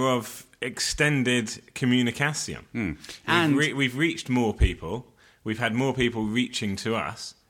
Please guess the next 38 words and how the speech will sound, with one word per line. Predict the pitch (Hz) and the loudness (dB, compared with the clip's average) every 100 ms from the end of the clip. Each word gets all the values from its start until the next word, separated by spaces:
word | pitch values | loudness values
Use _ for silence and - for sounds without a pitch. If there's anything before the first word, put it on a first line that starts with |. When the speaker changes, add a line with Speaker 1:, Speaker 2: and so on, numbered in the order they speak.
| 117 | -4
Speaker 1:
And | 120 | 0
we've | 123 | 0
met | 117 147 180 - - _ _ 120 | 2 0 0 -4 -20 _ _ -2
many | 127 170 143 90 | 0 2 2 0
of | 78 | -2
them | 82 87 117 - | -8 -8 -10 -6
in | 120 123 | -4 -2
person. | 143 156 147 - | -2 -4 -4 -6
Speaker 2:
We'll | 110 104 | -2 0
get | 107 - | -2 -4
to | 92 | -6
that | 82 | -4
later. | 95 98 76 | -2 -2 -4
Speaker 1:
We'll | 87 | -4
Speaker 2:
But | 107 | -2
Speaker 1:
get | |
to | 117 - | -2 -2
that | 92 82 | -6 -8
later. | 98 110 | -8 2
Speaker 2:
certainly | 185 123 | 2 4
the | 117 | 4
ambassador-, | 117 127 143 - 87 - - - | 4 2 0 -4 -8 -10 -18 -10
the | 98 107 | -4 -2
ambassadorship | 101 120 - 87 - | 0 -2 -4 -6 -6
programme | - 85 80 78 73 - _ _ | -6 -6 -4 -6 -6 -10 _ _
reached | 98 87 - | -6 -6 -4
new | 98 95 | -4 -2
heights | 92 - - | -2 -4 -8
this | 73 - | -10 -10
year. | 55 95 _ _ - | -12 -14 _ _ 0
Speaker 1:
As | 110 160 127 | 4 4 4
we | 139 | 0
speak, | 131 - 123 - - | -2 0 -2 -2 -8
hundreds | - 147 127 90 78 | -4 -2 -2 -4 -8
of | 90 | -10
thousands | - 101 92 78 73 | -8 -6 -6 -10 -12
of | 78 | -10
badges | 87 85 64 53 | -10 -8 -10 -18